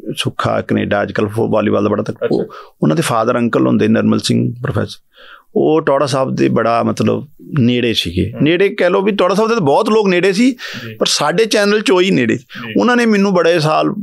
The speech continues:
Speaker 1: ਟੌੜਾ ਸਾਹਿਬ ਨਾਲ ਮਿਲਾਇਆ ਸੀ ਇੱਕ ਵਾਰ, ਇਹ ਗੱਲ ਹੋਣੀ ਹੈ ਨਾਈਨਟੀ ਨਾਈਨ ਏਟ ਦੀ ਹੋਣੀ ਹੈ,
Speaker 2: ਜੀ।
Speaker 1: ਕਾਲਜ ਸੀਗੇ ਅਸੀਂ।
Speaker 2: ਜੀ।
Speaker 1: ਤੇ ਟੌੜਾ ਸਾਹਿਬ ਦੀ ਪਰਸਨੈਲਿਟੀ,
Speaker 2: ਹੂੰ।
Speaker 1: ਉਹਨਾਂ ਦਾ ਗੱਲ ਕਰਨ ਦਾ ਲਹਿਜਾ, ਉਹ ਪ੍ਰਭਾਵਿਤ ਕਰਦਾ ਸੀ।
Speaker 2: ਜੀ।
Speaker 1: No doubt,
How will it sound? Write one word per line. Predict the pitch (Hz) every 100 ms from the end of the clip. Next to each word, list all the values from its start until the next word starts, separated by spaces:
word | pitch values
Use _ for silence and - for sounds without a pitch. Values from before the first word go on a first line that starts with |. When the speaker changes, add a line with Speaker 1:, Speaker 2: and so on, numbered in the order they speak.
| 160
Speaker 1:
ਟੌੜਾ | 147 160
ਸਾਹਿਬ | 151 139
ਨਾਲ | 143
ਮਿਲਾਇਆ | 139 104 98 95
ਸੀ | 92
ਇੱਕ | 101 -
ਵਾਰ, | 104 104 127 185
ਇਹ | 147 110 113
ਗੱਲ | 107 104 104
ਹੋਣੀ | 101 101
ਹੈ | 104
ਨਾਈਨਟੀ | 104 107 107 113
ਨਾਈਨ | 104 101 101 98
ਏਟ | 98 95 92
ਦੀ | 95
ਹੋਣੀ | 98 95 98
ਹੈ, |
Speaker 2:
ਜੀ। | 120 117 113
Speaker 1:
ਕਾਲਜ | 127 127 139
ਸੀਗੇ | - 98 101
ਅਸੀਂ। | 98 - 113
Speaker 2:
ਜੀ। | 110 - - - -
Speaker 1:
ਤੇ | 196
ਟੌੜਾ | 175 185
ਸਾਹਿਬ | 180 170
ਦੀ | 165
ਪਰਸਨੈਲਿਟੀ, | 165 - 147 135 131 135 131 123 131 - _ - 117
Speaker 2:
ਹੂੰ। | 107 101
Speaker 1:
ਉਹਨਾਂ | 127 131
ਦਾ |
ਗੱਲ | 127 113 113
ਕਰਨ | 127 117 120
ਦਾ | 113
ਲਹਿਜਾ, | 104 104 113 120 110 101 143 _ - _ _ - - - -
ਉਹ | 156
ਪ੍ਰਭਾਵਿਤ | 202 165 147 110 -
ਕਰਦਾ | - 92 98
ਸੀ। | - 107
Speaker 2:
ਜੀ। | - 110 - - _ _ _ _ 139
Speaker 1:
No | 120
doubt, | 95 92